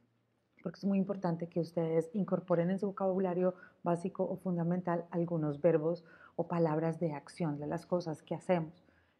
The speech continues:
¿Listo? Entonces tengo un verbo en inglés y tres opciones en español para que ustedes piensen con cuál lo asocian.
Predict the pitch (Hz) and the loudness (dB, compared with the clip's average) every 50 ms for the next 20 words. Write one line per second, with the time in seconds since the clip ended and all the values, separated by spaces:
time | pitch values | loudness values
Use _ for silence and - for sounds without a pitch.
0 | _ _ 151 151 160 - - 226 233 - 196 170 - 170 156 - - 165 156 160 | _ _ -4 -4 -4 -2 -2 0 0 0 0 0 0 -2 -2 -2 -4 -4 -4 -2
1 | 156 156 170 175 175 170 170 - - _ _ _ - 190 175 165 165 156 160 160 | 0 2 2 2 2 0 -2 -6 -18 _ _ _ -2 0 2 2 2 2 2 2
2 | 196 226 247 247 247 269 254 247 247 - - - - - _ _ _ _ - 190 | 2 4 4 6 6 6 6 6 2 0 -12 -20 -20 -20 _ _ _ _ -2 0
3 | 214 233 247 - - 170 160 151 - 156 - - - 160 147 147 147 151 - - | 2 0 0 0 2 2 2 2 0 -10 -10 -6 -4 -4 -2 -2 -4 -6 -8 -8
4 | _ 185 170 170 170 170 220 226 254 285 277 277 - 190 170 170 170 - 185 180 | _ -2 -2 -2 0 0 2 2 2 2 0 -2 -6 -6 -6 -6 -6 -6 -8 -6
5 | - 185 - - 151 151 - _ 170 165 156 160 180 180 170 190 180 - - 135 | -6 -8 -6 -6 -6 -6 -6 _ -6 -4 -4 -4 -6 -6 -4 -6 -6 -6 -8 -8
6 | 139 139 147 147 - 247 262 254 254 180 160 165 | -6 -6 -6 -2 0 0 0 0 -2 -6 -8 -8